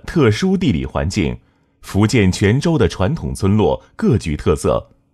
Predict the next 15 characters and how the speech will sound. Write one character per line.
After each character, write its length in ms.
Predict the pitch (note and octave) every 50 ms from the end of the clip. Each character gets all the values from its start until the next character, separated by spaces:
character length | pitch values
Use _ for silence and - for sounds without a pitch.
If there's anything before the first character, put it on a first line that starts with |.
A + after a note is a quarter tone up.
| _ _ _ _ _ _ _ _ _ _ _ _
近 180 | - C3+ G#2+ F2+
年 160 | E2+ F2 F2
来， 260 | C#2+ B1+ B1+ D#2 F2 - - - -
泉 260 | - - A2+ G2 A2+ A#2+
州 300 | D3 C3+ C3 C#3 - A#2 -
根 180 | D3 C#3+ D3+
据 260 | D3 - B2+ G2+ F#2+ F#2+
村 220 | - - C#3 C#3+
落 180 | D3+ B2+ F#2 F2+
特 200 | - A#2 F#2 F2
色 340 | - G#2+ D#2+ C2+ B1 - - _ _ -
因 220 | D#3+ F3 F#3+ G3
地 160 | F#3 D3+ G#2
制 180 | - - A2+ D#2+
宜、 320 | A#1+ C2 D2 F#2 A2 -